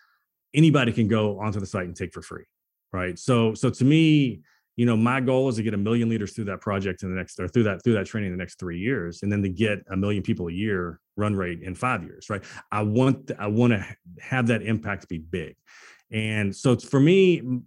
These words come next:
my goal isn't to build the biggest training company I can build. It is to ha-, to impact and grow as many leaders as I can. So we have a social mission as much as we have a profit mission. We're not a nonprofit. I mean, we are out to make a profit. I, I would like to, you know,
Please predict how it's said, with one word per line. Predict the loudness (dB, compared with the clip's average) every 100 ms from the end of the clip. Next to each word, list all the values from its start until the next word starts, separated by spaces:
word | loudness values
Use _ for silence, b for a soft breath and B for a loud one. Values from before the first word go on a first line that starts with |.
| _
my | -14 -4 0 2
goal | 4 4 4 2
isn't | 0 0 -2 -6
to | -6
build | -2 2 2
the | 2
biggest | -2 -6 -8
training | -6 -4 -2
company | -4 -4 -6
I | -6
can | -10
build. | -2 0 0 -6 -6
It | -4
is | -2 -4 -6
to | -10
ha-, | -8 -8 -6 -6
to | -8 -2
impact | 0 0 -2 -2
and | -4 -2
grow | -2 -4
as | -4
many | -6 -6
leaders | -10 -14 -18
as | -20
I | -20 -20
can. | -20 _ b b
So | 2
we | 2
have | 4
a | -2
social | 0 2 2 2
mission | 2 2 -2 -4
as | -4
much | -4 -4
as | -6
we | -4
have | -4 -8
a | -12
profit | -6 -8 -6 -16
mission. | -14 -6
We're | -2
not | 0
a |
nonprofit. | 0 -2 -2 -4 -4 -10 -6
I |
mean, | -4
we | -2 -2
are | -2
out | -6
to | -6
make | -10 -10
a |
profit. | -8 -8 -10 -14
I, | -12
I | -10 -10 -10
would | -10 -8
like | -6 -6
to, | -8 -10
you | -8 -8
know, | -8 -12